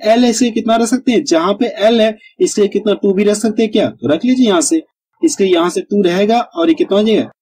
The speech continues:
टू बी हो गया और पहले से एक बी है। और आयत का परिमाप क्वेश्चन में दिया गया कितना, ये इतना चौबीस।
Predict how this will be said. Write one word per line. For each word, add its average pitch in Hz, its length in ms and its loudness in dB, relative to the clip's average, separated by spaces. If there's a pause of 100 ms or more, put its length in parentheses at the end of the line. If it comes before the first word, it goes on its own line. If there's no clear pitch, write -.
(320)
टू 240 380 2 (100)
बी 180 220 0
हो 240 140 2
गया 226 180 0
और 311 280 -2 (100)
पहले 302 360 4
से - 140 -2 (160)
एक 127 180 2
बी 104 160 -2
है। 87 220 -8 (420)
और 226 160 4
आयत 214 260 2
का 254 120 0
परिमाप 214 420 2
क्वेश्चन 226 420 -2
में 214 120 2
दिया 202 220 2
गया 214 180 0
कितना, - 360 -6
ये 254 240 2 (120)
इतना - 320 0
चौबीस। 113 500 -2